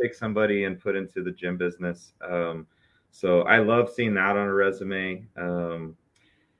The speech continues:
you know, or it just depends on what position you're looking for, but there's other fields that I like to look at, um, and, and kinda cherry pick from. But generally, like, uh, if they've got a little bit of gym experience working the desk or whatever, that's not a big deal. But if they've been,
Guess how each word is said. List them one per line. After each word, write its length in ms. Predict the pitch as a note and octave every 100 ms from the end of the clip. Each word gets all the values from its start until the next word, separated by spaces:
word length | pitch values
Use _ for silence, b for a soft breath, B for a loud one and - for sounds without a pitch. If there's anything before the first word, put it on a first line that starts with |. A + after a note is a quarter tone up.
| _ _
you 80 | F2+
know, 100 | F2
or 180 | E2 F#2
it 120 | G#2
just 200 | D#3 F3
depends 280 | A#2+ C#3 B2
on 80 | A#2
what 160 | A2+
position 400 | F#2+ F2+ G2+ G#2+
you're 120 | F#2
looking 280 | F2+ F#2+ F2+
for, 160 | - F2+
but 160 | G2
there's 220 | B2+ A#2 -
other 320 | A#2 A#2 A2
fields 640 | - G#2+ G#2 G2+ F#2+ -
that 160 | G2 F#2
I 80 | F#2
like 280 | F#2+ F#2 -
to 100 | E2+
look 280 | F2 F2+ F2
at, 340 | E2 D#2+ - E2
um, 520 | E2 E2 E2 E2 D#2 -
and, 160 | E2
and 180 | F2 F2
kinda 220 | F#2+ E2+
cherry 360 | - F#2 F2+ F2
pick 260 | F2 E2
from. 240 | - E2+ E2
But 160 | F2
generally, 480 | - A2 G#2+ G2 F#2+
like, 320 | F#2 E2+ D#2+ _ _ _ _ _
uh, 360 | E2+ E2 D#2+ - _ _ -
if 240 | B2 C3+
they've 160 | D#3+ C#3+
got 160 | D#3
a 40 | C3
little 220 | C3 C3
bit 160 | A#2+
of 100 | A2
gym 200 | G2 A2
experience 520 | G#2 - G#2+ G2+ F#2+ F#2
working 280 | G2 F2+
the 60 | F2
desk 420 | - F2+ F2 -
or 20 |
whatever, 340 | F2+ F2 E2+ F2
that's 260 | F2+ F2
not 140 | F#2 E2+
a 60 |
big 220 | D#2+ E2 -
deal. 240 | E2 E2
But 140 | F2 F2
if 100 | -
they've 180 | G#2+
been, 220 | G2 F2+